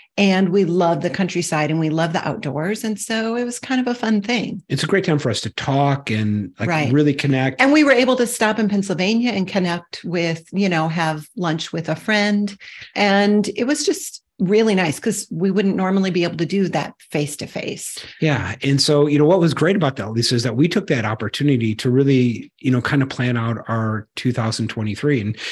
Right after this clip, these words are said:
Speaker 2: you know, no matter what time you're listening to this podcast,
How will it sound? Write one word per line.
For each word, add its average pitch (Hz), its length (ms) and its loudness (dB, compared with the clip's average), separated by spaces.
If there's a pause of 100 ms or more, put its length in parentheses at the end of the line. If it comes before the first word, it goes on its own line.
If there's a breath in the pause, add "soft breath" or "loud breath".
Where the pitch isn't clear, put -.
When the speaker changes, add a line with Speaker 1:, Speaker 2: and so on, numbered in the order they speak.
Speaker 2:
you 170 80 4
know, 180 60 6
no 214 100 8
matter 208 160 8
what 165 160 4
time 160 240 4
you're 131 140 4
listening 139 580 2 (360 loud breath)
to 151 200 4
this 127 460 0 (100)
podcast, 143 840 -4